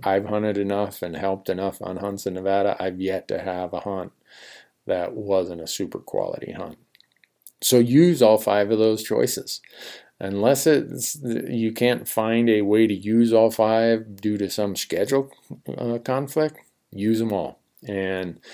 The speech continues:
uh, my strategy for using 'em is my first choice is always a really, really hard hunt. I, I think to myself, if they called me and said, "Randy,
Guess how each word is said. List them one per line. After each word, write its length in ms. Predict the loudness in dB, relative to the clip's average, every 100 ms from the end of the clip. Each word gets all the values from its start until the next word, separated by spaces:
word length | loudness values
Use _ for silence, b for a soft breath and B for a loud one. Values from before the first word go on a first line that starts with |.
| B B B B B 2
uh, 160 | 4
my 240 | 4 4 4
strategy 540 | 8 10 10 8 2
for 160 | 4 2
using 320 | 2 0 -4
'em 160 | -4 -4
is 520 | -2 -2 -2 -4 -10
my 220 | -8 -8
first 360 | -2 0 0 2
choice 320 | 4 6 4
is 160 | 2
always 600 | 2 2 4 2 0 -6 -12 _ _ _ -10
a 180 | -6 -4
really, 560 | -4 0 6 8 8 6
really 360 | 6 4 4
hard 380 | 0 -2 -2 -4
hunt. 260 | -8 -14 -16 _
I, 180 | -2 0
I 160 | 0 2
think 240 | 2 2
to 80 | 2
myself, 600 | 0 0 2 2 0 -8 _ -8
if 320 | 0 0 0
they 140 | -4 -2
called 340 | 2 4 4
me 80 | 2
and 160 | 2
said, 220 | 2 0 2
"Randy, 480 | 0 0 -2 -4